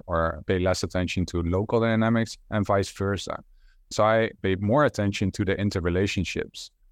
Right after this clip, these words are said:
So to how both people can be active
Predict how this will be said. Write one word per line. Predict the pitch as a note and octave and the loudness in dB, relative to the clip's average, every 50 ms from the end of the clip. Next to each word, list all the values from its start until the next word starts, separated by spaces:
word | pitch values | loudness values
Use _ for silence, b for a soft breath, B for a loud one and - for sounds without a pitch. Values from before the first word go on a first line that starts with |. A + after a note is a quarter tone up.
| _ - | _ -16
So | - - F#2+ E2 | -6 -4 -4 -4
to | - - G2 E2+ | 0 0 -2 0
how | D#2 F2+ F#2 F#2 F#2 | 2 2 2 2 2
both | E2+ E2+ F#2+ G2 G2 G2 G2 - - - - - - | 2 2 2 2 2 2 -2 -4 -8 -14 -14 -6 -4
people | G#2 F#2+ - G2 F#2 F2+ | -4 -2 0 0 0 0
can | - - G2 F#2 F2+ F2 F2+ F2+ | 0 0 2 2 2 0 -2 -2
be | E2 F2+ - - | -2 -2 -2 0
active | - G2 - - - G#2 F#2 F#2+ F#2+ F2+ | 0 0 0 0 0 0 0 2 0 -2